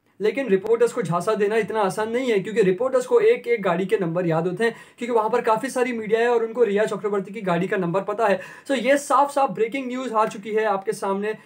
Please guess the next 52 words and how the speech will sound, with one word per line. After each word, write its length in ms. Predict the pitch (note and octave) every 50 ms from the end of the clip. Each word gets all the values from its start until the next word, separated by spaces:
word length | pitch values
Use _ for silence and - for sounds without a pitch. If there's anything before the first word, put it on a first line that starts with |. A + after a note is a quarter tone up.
| - - -
हमने 220 | G3+ G#3+ A3+ A#3 A#3
आपको 260 | A3+ G#3+ - - G#3+
दी 100 | F#3+ G#3
है 200 | G#3+ G#3 A3 A#3
कि 180 | A3 A#3 G#3+ F#3+
रिया 240 | F3 A3 B3+ C#4
चक्रवर्ती 580 | C4 C4+ A#3+ B3 B3 B3 A#3+ A#3 A3+ G3+ B3 A#3+
की 140 | G3 A#3+ A#3
जो 260 | G3 A#3+ A#3 A3+ - - - F3+
गाड़ी 300 | E3+ G3 G3+ G3+ C4 C4+
है 100 | C4 B3
वो 140 | A#3+ A3+ G3+
ड्राइवर 380 | E3 F#3 F3+ G3 G3+ C4 B3+
के 100 | B3+ C4
साथ 180 | - B3 A3+ A3+ - - - _ _ _ -
पाई 180 | A#3+ C4+ D4 C#4+
गई 180 | C#4 C4 B3+
है 140 | B3+ B3 A#3+
संदीप 360 | B3 - B3 B3 B3+ C#4 C#4+
सिंह 240 | - - C4 B3 B3
के 160 | - A#3+ A3+
घर 220 | G3 D#3 F#3+ G3 F#3+
के 140 | F#3+ A3+
नीचे, 300 | A3+ A#3 B3+ F#3+ A#3+ A3+
बिल्डिंग 300 | G3+ G3 G3+ G3+ G#3 G3+
के 80 | G#3 G3+
नीचे 280 | G3+ A3 A3+ - A#3 G#3+
जो 120 | G3 G3+
पाई 200 | - G3 F#3+ G3
गई 160 | F#3+ G#3 F#3+
है, 260 | E3+ F#3 G3+ F#3+ - - - -
लेकिन 420 | G3+ A#3+ B3 B3 B3+ B3+ A#3+ G3+ - _ _ _ _ _ -
दोनों 300 | F#3+ B3 C4+ C#4+ C#4+ D4
का 80 | C#4 C4
कहना 260 | A#3+ B3 A#3+ A3+ A#3
है 160 | A3+ A3 A3+
कि 100 | G#3+ A3
हम 180 | F#3+ F#3 F#3 F3+
एक 100 | F3 E3+
दूसरे 220 | D#3+ D#3 D#3 E3
को 80 | D3+ D#3
नहीं 160 | D#3 D3+ D3
जानते। 260 | C#3+ C#3 C3+ - - - - _ _ _ _ _ -
तो 60 | F#3+
ये 640 | F3+ F3 F#3+ G#3+ A#3 A#3 A#3 A#3 A3+ G#3+ G3+ F#3 F3+ - - - -
मुमकिन 360 | F#3 G3 G#3 G3 C#4 C#4 C#4
है 200 | A#3 B3 C#4+ D4
कि 120 | D4 D4 B3+
ड्राइवर 360 | F3+ F3+ F3 F3+ G3 A3+ A#3+
घूम 260 | A#3 G3 A3 A#3 A#3+
रहा 140 | A#3 A3 G#3
है। 260 | G3+ G3+ G3+ - _